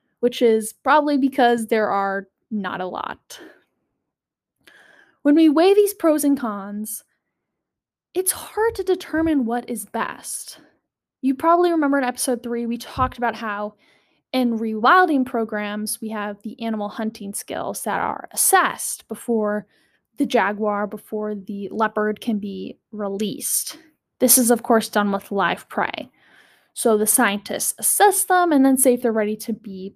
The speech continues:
put back into the wild. Now, feeding live animals to these animals makes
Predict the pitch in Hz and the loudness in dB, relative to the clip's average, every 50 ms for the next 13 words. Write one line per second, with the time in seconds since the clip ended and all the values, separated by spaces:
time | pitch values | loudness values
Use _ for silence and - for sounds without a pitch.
0 | _ - - - - 208 190 - - - - - - _ _ _ _ _ _ _ | _ -20 -10 -6 -4 -4 -4 -6 -10 -14 -14 -14 -16 _ _ _ _ _ _ _
1 | _ _ - 220 - - 359 - - - - - 214 196 - - 196 208 208 247 | _ _ -2 0 0 0 0 -4 -8 -8 -4 -2 -2 -2 -2 -2 -2 2 4 6
2 | 320 359 277 202 - - - - - - _ _ _ _ _ _ _ _ _ _ | 6 6 6 4 2 -2 -8 -12 -16 -20 _ _ _ _ _ _ _ _ _ _
3 | _ _ - 294 - 302 - - - 370 392 403 403 392 359 330 285 262 269 277 | _ _ 4 4 4 4 4 4 6 8 10 10 10 10 8 8 8 6 6 4
4 | 269 - 247 247 240 240 240 233 226 226 226 - - _ - - 233 196 262 320 | 2 2 2 2 2 2 2 0 0 0 -2 -4 -8 _ -6 -6 -2 0 2 2
5 | 466 508 427 330 285 247 233 220 208 202 202 202 214 - - 233 202 208 208 202 | 4 4 4 4 2 2 2 0 -2 -2 -4 -4 -6 -6 -6 -4 -4 -4 -4 -6
6 | - - - - | -6 -8 -8 -10